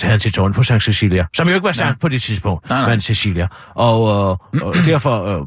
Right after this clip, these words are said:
Speaker 1: besluttede han sig for, at hun skulle halshugge. Men alle de soldater, og, og, og han sendte hen for at halshugge hende, der, øh, sang hun så smukt, og de, øh, med et blev kristne og, øh, undlod at slå hende ihjel. Og hvad gør man
Speaker 2: Nå,
Speaker 1: så,
Speaker 2: ja.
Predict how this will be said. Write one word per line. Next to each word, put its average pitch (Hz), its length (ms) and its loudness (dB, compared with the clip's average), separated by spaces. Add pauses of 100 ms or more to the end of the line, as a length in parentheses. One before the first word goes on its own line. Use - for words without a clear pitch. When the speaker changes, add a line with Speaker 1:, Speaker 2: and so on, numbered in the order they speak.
Speaker 1:
besluttede 110 300 2
han 101 80 2
sig 95 120 -2
for, 107 100 0
at 87 300 0
hun 87 200 -2
skulle 87 200 0
halshugge. 85 400 0 (160)
Men 127 140 0
alle 180 180 2
de 233 120 -2
soldater, 147 520 0 (100)
og, 117 220 -4
og, 90 400 0 (600)
og 87 100 -2
han 104 100 2
sendte 101 260 2
hen 160 140 2
for 143 100 2
at 107 80 2
halshugge 165 400 0
hende, 151 160 0 (380)
der, 147 120 2 (240)
øh, 139 320 -4
sang 151 200 0
hun 131 140 2
så 156 120 0
smukt, - 380 -4 (340)
og 123 140 2
de, 120 240 0
øh, 143 220 -2
med 190 220 2
et - 280 -4
blev 185 140 2
kristne 175 420 -2 (320)
og, 131 440 0 (120)
øh, 123 80 -4
undlod 135 380 2
at 92 80 0
slå 95 160 0
hende 87 200 -2
ihjel. 80 180 -4 (240)
Og - 80 -4
hvad 175 160 2
gør 156 160 0
man 147 100 0
Speaker 2:
Nå, - 40 -2
Speaker 1:
så, 196 80 0
Speaker 2:
ja. 113 160 -4